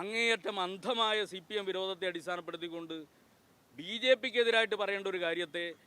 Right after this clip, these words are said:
സി പി എമ്മിനെതിരായിട്ട് കൊണ്ടുവരാൻ വേണ്ടി ശ്രമിക്കുന്നതിൻ്റെ പിന്നിലുള്ള രാഷ്ട്രീയം വി ഡി സതീശനും കൂട്ടരും എല്ലാ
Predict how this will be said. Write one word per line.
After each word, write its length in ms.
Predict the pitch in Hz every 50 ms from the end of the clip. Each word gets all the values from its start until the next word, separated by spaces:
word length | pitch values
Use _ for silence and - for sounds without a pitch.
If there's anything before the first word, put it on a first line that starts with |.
| _ - _ - _ _ - -
സി 120 | 165 196 208 180
പി 100 | - 240 233
എമ്മിനെതിരായിട്ട് 560 | 220 220 214 208 196 196 190 190 185 185 185 165
കൊണ്ടുവരാൻ 380 | 165 165 175 196 196 185 185 185 180
വേണ്ടി 160 | 180 170 170 156
ശ്രമിക്കുന്നതിൻ്റെ 720 | - 165 151 165 175 160 175 180 180 185 175 175 175 170 170 -
പിന്നിലുള്ള 420 | 165 156 170 170 160 165 160 165 156 139
രാഷ്ട്രീയം 520 | 139 143 156 - - 190 196 190 208 240 254 233 - _ _ _ _ _ _ _ _ _ _ _ _ -
വി 80 | 147 196 233 254
ഡി 60 | 254 254 196
സതീശനും 400 | 233 226 208 214 175 208 202 196 175
കൂട്ടരും 320 | 175 165 156 180 180 185 175 156
എല്ലാ 200 | 156 170 185 190